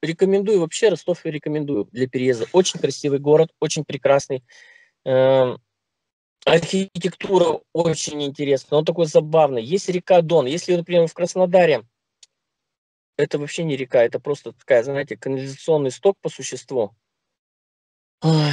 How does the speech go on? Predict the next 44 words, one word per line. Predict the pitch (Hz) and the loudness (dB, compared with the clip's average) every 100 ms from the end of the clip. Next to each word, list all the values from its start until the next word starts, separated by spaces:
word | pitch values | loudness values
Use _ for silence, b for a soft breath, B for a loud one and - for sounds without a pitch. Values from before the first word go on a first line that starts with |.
| 131 | -2
в | - | -6
котором | 143 180 156 - | 0 4 4 2
абсолютно | 147 - - 190 196 - 143 | -2 -4 0 2 2 0 -2
нельзя | 147 143 156 | -4 0 2
купаться | 143 147 147 - 135 | 2 0 0 0 -6
из-за | 143 | -10
того, | 139 151 | -6 -6
что | 135 151 | -4 -4
он | 135 | -6
химически | - 156 147 - 139 | -6 -6 -6 -10 -8
загрязнён, | 143 139 147 190 165 | -6 -4 -2 0 2
и | 139 | 2
он | 131 | 2
просто | - 151 151 - | -2 -6 -6 -8
тупо | 208 190 147 | -8 -2 0
в | |
него | 147 131 | 2 0
вс-, | - - | -2 -14
вся | - 165 | 0 0
канализация | - 139 135 139 - | 2 -2 2 0 0
сливается | - 139 135 117 107 | -8 0 2 2 -4
в | 110 123 | -8 -2
реальный. | 135 120 117 | 2 2 0
Он | 139 | -2
такой | 147 156 147 | -4 -2 0
же, | 139 | 2
она, | 143 | 2
она | 139 147 | 2 2
мелкая, | 175 233 - 160 | 4 2 4 2
она | 131 123 | 2 -2
сама | - 135 123 | -2 -4 -4
по | - | -8
себе, | - 131 131 | -12 0 2
она | 127 135 | 4 2
не | 139 | 0
широкая, | - 170 190 190 143 | -2 2 2 2 0
это | 147 | 0
такая | 170 170 | 4 4
речушка, | 180 - 277 - 135 - b _ | 2 -8 -12 -2 -2 -2 b _
Кубань | 147 143 139 | -8 -2 -2
на | 131 | -2
самом | - 143 135 131 | -4 -2 -2 -2
деле. | 135 123 98 b b b b _ - | -2 -2 -4 b b b b _ -2
Э, | 127 127 123 120 117 | 2 4 2 2 -2